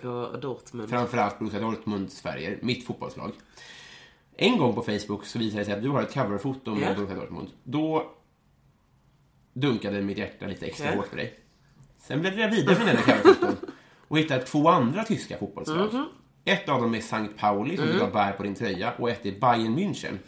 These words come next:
Speaker 2: För
Speaker 1: Ah.
Speaker 2: er som inte är fotbollsintresserade kan jag berätta att det är ungefär som att, nej, men Slytherin är ju,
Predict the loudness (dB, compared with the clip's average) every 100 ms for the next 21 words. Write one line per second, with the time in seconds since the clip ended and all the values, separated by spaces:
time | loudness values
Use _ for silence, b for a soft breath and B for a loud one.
0 | B B B 0 6 6 8 6 6 4
1 | 2 0 -2 -2 -2 -2 0 0 -2 0
2 | -2 -4 -2 -2 0 -2 0 0 0 0
3 | 0 0 -2 -4 -6 -12 B B 2 6
4 | 6 6 4 6 6 6 6 6 4 4
5 | 2